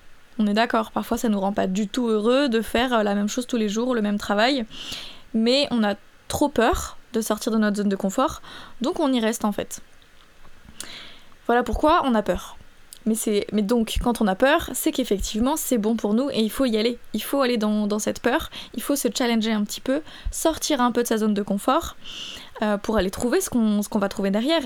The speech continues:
Et je vous assure qu'à chaque fois qu'on dépasse un peu sa peur,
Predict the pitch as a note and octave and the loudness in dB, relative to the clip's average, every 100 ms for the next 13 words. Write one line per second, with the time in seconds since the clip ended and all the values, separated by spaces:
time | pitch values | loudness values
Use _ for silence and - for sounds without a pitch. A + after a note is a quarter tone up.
0 | - G#3 - G3 G3 G3+ A3+ - A3+ A#3+ | -2 -4 -2 -4 -4 -2 -2 -2 -4 -4
1 | G3+ F#3 - C#4 - A3+ A3 - - - | -2 -2 0 -2 -2 -2 -2 -8 -18 -16
2 | - - A3 G#3 C4 C#4 C4+ A#3+ A3 G#3+ | -14 -6 -2 0 0 0 -2 -2 -2 -4
3 | G3 F#3+ G3+ C4 - | -2 -2 -2 -4 -10